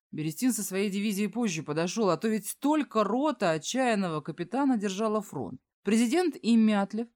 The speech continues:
сидели с растерянными, расстроенными лицами. Действительно, получается, что их здесь в грош не ставят, как в своё время американский посол диктаторов банановых республик, вроде Гватемалы или Гондураса. Хорошо же начинается сотрудничество.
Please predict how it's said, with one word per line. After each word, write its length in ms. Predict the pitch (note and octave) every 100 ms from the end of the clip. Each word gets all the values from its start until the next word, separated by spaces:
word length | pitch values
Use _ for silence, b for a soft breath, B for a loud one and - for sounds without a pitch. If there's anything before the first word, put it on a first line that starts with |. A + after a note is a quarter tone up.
| _ _
сидели 600 | - G#3+ G3 B3+ C#4 D4 - _ _
с 100 | -
растерянными, 640 | G#3+ G3+ B3 C4 C4+ B3+
расстроенными 540 | A#3 G#3 A#3+ A#3+ A#3+ A#3+
лицами. 440 | G3+ - B2 B2
Действительно, 600 | C3+ C#3+ E3+ G3+ F3+ D3+
получается, 580 | D3+ E3 A3 G#3+ G3 E3
что 180 | - F3+
их 180 | A#3
здесь 260 | G3+ G#3+ F#3
в 60 | D#3+
грош 340 | F#3 C#4 -
не 100 | A3
ставят, 500 | G3+ G#3+ D4 F#3+ - _ _
как 140 | F#3
в 40 | E3
своё 220 | G3 G3+
время 300 | F#3+ C4 G#3+
американский 640 | F3 F3 F3+ A3 G3 G3
посол 480 | D#3+ E3 - C#4 B3+
диктаторов 760 | E3 E3+ - A3+ C4+ G#3+ E3+
банановых 560 | D3+ F#3+ G#3+ G3+ G3+ G#3+
республик, 680 | C4 - - G3+ C#3+ B2+ - _ _
вроде 380 | D3 E3+ G3+ F#3
Гватемалы 800 | D#3+ F3+ F3+ F3 F#3+ C#4 C#4+ F3
или 320 | - F3+ F3
Гондураса. 800 | E3 G3+ A3 C4+ G3 B2+ - - _ _ _
Хорошо 460 | D#3+ C#3 C#3+ B3
же 120 | D4 D#4+
начинается 600 | D4 - D#4 C#4 G3+ G3
сотрудничество. 840 | C4 B3+ A#3+ C#3+ - B2 - -